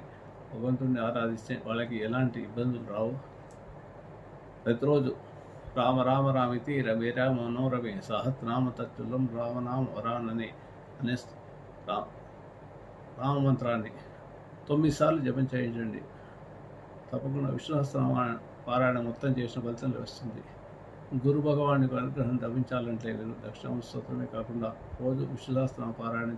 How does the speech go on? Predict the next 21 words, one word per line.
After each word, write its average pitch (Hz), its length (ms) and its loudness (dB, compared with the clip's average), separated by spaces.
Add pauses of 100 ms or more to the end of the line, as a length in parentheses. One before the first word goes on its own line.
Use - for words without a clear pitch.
చేసుకోవడం, 117 380 -6 (100)
లక్ష్మీ 113 260 -4
అష్టోత్తరం 120 640 -6
చేసుకోవడం 101 440 -8
వల్ల 101 140 -2 (100)
కూడా 95 160 -6 (520)
మంచి 131 280 2
ఫలితాలు 117 420 -4
లభిస్తాయి. - 400 -8 (1900)
ఉగాది 127 340 6
వస్తున్న 131 260 0 (120)
సందర్భంగా 123 480 0 (120)
అందరికీ 135 380 6
కూడా 117 140 2 (400)
క్రో-, - 180 -8 (200)
శ్రీ 143 140 -2 (140)
క్రోధినామ 139 440 4
సంవత్సర 123 440 -2 (180)
ఉగాది 135 300 4
శుభాకాంక్షలు 127 580 0
తెలుపుతూ 117 340 -4